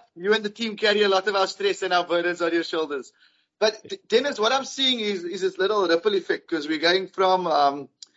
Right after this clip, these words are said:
your, your, your mega trends, and then you slowly but surely moving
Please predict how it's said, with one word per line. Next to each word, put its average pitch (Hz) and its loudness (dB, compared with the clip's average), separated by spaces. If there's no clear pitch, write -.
your, 139 4
your, 135 0
your 147 0
mega 170 2
trends, 175 -2
and 151 -8
then 160 -6
you 156 -10
slowly 165 2
but 160 2
surely 156 2
moving 151 0